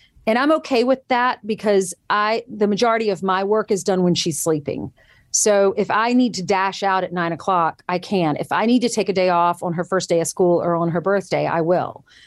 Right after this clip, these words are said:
And so I just, you know, make sure my vacation days are saved for my daughter. Um, but yes, I mean, some moms, I, I always love to hear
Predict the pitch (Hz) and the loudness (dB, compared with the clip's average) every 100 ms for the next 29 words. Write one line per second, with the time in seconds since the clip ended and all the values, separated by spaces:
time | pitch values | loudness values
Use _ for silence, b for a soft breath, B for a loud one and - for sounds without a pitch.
0 | b b 196 185 - 196 185 185 190 185 | b b -2 0 2 2 4 2 0 -4
1 | 190 - - - 202 165 160 - 196 185 | -6 -10 -16 -2 0 2 0 -4 -2 -2
2 | - 190 180 180 185 190 190 175 175 165 | 0 0 2 0 0 0 0 2 2 0
3 | - 170 175 165 - 175 165 160 214 180 | -4 -2 0 0 -2 -2 -2 0 0 -2
4 | - _ B B B B - _ 214 208 | -6 _ B B B B -20 _ 0 2
5 | 202 190 180 - _ _ _ 202 180 214 | 0 0 -4 -8 _ _ _ -10 -2 0
6 | 208 196 - _ - 226 247 - - 220 | 2 0 -4 _ -2 0 0 -2 -4 -2
7 | 214 - 214 247 269 262 - 196 - 226 | -2 -2 0 2 2 2 -2 -8 -4 -2
8 | 240 - 247 262 302 202 202 196 202 202 | -2 0 0 0 0 0 -2 -2 -6 -2
9 | 190 185 185 | 2 4 2